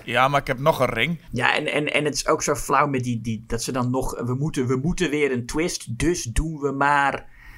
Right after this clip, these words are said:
Speaker 2: dat Leia zijn zus is." Wat ook geen fuck uitmaakt, weet je. Als, als Luke ontdekt dat Darth Vader zijn vader is, dat, dat maakt hem kapot, weet je wel. Dat heeft een enorm effect op die knul. Eh, omdat hij daarvoor altijd gewoon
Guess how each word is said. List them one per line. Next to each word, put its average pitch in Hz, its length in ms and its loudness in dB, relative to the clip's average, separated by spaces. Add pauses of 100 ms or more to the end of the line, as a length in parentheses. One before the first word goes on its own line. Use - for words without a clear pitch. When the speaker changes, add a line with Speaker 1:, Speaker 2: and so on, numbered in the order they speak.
(320)
Speaker 2:
dat 135 200 0
Leia 147 340 4
zijn 135 180 -2
zus 202 260 4
is." 113 280 -2 (180)
Wat 180 180 2
ook 220 180 2
geen 202 180 0
fuck 262 260 0
uitmaakt, 190 560 2
weet 135 200 -2
je. - 80 2
Als, 190 140 4
als 165 140 0
Luke 214 260 0
ontdekt 175 400 0
dat 147 400 0
Darth 151 380 2
Vader 151 360 2
zijn 127 160 -6
vader 170 360 4
is, - 400 -6 (1300)
dat, - 320 2
dat 160 140 4
maakt 110 240 4
hem 127 100 -6
kapot, - 640 0
weet 110 180 -2
je 156 60 -2
wel. 180 100 2
Dat 156 100 0
heeft 120 120 0
een 120 140 0
enorm 143 440 2
effect 202 360 0
op 131 100 -4
die 117 80 -2
knul. 107 420 -2 (600)
Eh, 135 300 2
omdat 143 260 0
hij 131 440 -4
daarvoor 160 500 0
altijd 160 520 2
gewoon 117 500 0